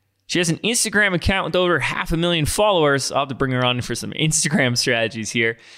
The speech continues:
And she's got a podcast called Enneagram and Coffee,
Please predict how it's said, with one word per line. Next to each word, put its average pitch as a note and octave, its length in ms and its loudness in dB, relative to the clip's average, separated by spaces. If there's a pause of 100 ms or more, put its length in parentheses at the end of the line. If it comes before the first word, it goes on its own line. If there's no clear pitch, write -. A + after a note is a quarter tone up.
(180)
And D3+ 180 0
she's E3 160 0
got D3+ 160 2
a - 40 2
podcast F#3 1000 0 (520)
called C#3+ 600 2 (380)
Enneagram E3+ 600 2
and B2 120 0
Coffee, D3+ 580 0